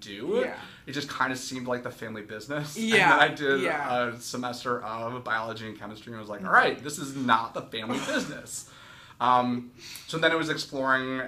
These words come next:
Speaker 1: and I really loved math in high school, and so
Speaker 2: Mm.
Speaker 1: I, I, that seemed like a very easy choice. And then I
Speaker 2: Mm-hmm.
Speaker 1: took an ethics class here that was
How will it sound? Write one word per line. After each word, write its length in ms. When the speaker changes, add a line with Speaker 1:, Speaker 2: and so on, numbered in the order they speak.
Speaker 1:
and 400
I 220
really 360
loved 360
math 420
in 80
high 180
school, 340
and 140
so 120
Speaker 2:
Mm. 120
Speaker 1:
I, 40
I, 40
that 200
seemed 120
like 120
a 60
very 300
easy 180
choice. 380
And 120
then 60
I 60
Speaker 2:
Mm-hmm. 80
Speaker 1:
took 200
an 140
ethics 360
class 360
here 400
that 380
was 340